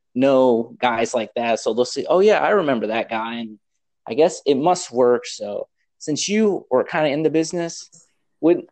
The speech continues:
would say, like, former W W E superstar, does that actually help?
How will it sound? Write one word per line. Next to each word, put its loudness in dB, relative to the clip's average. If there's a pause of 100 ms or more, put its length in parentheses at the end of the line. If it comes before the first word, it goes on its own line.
(400)
would -6
say, 0
like, -4 (200)
former 2
W 2
W 2
E -6
superstar, -6
does 0
that 2
actually 0 (1120)
help? 0